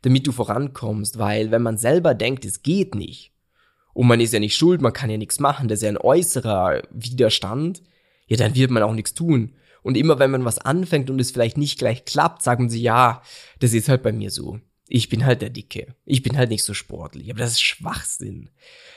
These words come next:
Das ist bei jedem zu hundert Prozent machbar. Man muss einfach nur mal checken, auf was es wirklich ankommt beim Abnehmen und aufhören, so Schwachsinn zu machen wie F D H, äh, Fasten,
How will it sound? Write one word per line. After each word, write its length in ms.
Das 140
ist 240
bei 120
jedem 760
zu 220
hundert 580
Prozent 420
machbar. 440
Man 140
muss 200
einfach 240
nur 120
mal 200
checken, 400
auf 220
was 240
es 160
wirklich 400
ankommt 400
beim 140
Abnehmen 580
und 140
aufhören, 560
so 80
Schwachsinn 560
zu 100
machen 380
wie 220
F 260
D 180
H, 580
äh, 380
Fasten, 880